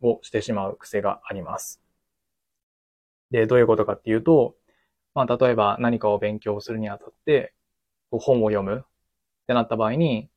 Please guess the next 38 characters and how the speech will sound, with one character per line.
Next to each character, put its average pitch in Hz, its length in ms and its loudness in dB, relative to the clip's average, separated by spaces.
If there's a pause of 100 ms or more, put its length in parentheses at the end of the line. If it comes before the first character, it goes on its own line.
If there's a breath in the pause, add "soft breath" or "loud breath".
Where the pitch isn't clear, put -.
(560)
こ 143 60 -2
う、 139 40 0
一 131 140 -4
冊 139 1200 6
の 113 180 6
本 117 380 2
を 113 60 0
読 127 180 0
ん 120 60 0
で 107 100 0
い 101 60 -6
る 101 100 -10
途 107 160 -16
中 135 220 -4
に、 139 380 -4 (1040)
こ 123 80 -4
う、 - 20 -2
も 131 80 2
っ 127 100 -4
と 107 360 2
わ 110 80 4
か 120 100 2
り 117 80 0
や 113 160 -2
す 120 140 -4
い - 20 -2
本 104 240 -4
が 95 280 -6
あ 110 100 -2
る 107 100 -2
ん 104 80 -8
じ - 80 -10
ゃ 95 60 -6
な 95 100 -8
い 95 60 -10
か 95 140 -10
と 113 100 -10
か、 110 340 2